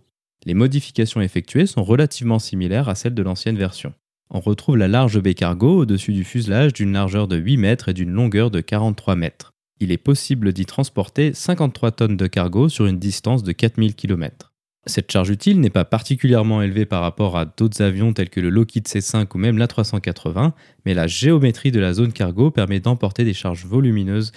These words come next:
qui ne pourraient pas être transportées par d'autres avions. L'ouverture de la baie cargo se fait par l'avant de l'avion de manière similaire au Boeing sept cent quarante-sept. Ce mode d'ouverture permet de charger des charges particulièrement volumineuses telles que des pièces de fuselage ou des ailes pratiquement entières.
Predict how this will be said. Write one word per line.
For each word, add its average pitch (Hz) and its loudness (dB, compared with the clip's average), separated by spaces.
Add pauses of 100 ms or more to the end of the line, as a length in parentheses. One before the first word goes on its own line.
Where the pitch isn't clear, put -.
(160)
qui 98 -4
ne 85 -2
pourraient 110 0
pas 117 0
être 98 -2
transportées 110 -4
par 85 -6
d'autres 113 0
avions. 80 0 (500)
L'ouverture 98 2
de 110 4
la 95 4
baie 101 0
cargo 104 -2
se 127 -2
fait 98 -4
par 147 0
l'avant 117 2
de 107 0
l'avion 98 0
de 107 2
manière 92 -2
similaire 104 -2
au 104 0
Boeing 92 0
sept - -8
cent 101 -4
quarante-sept. 80 -6 (280)
Ce - -4
mode 117 4
d'ouverture 110 2
permet 110 2
de 95 0
charger 101 -2
des 90 -2
charges 85 -6
particulièrement 123 0
volumineuses 95 0
telles 98 -2
que 98 -4
des 85 -2
pièces 143 2
de 107 2
fuselage 101 0
ou 101 -2
des 92 -2
ailes 127 2
pratiquement 131 -2
entières. 95 -4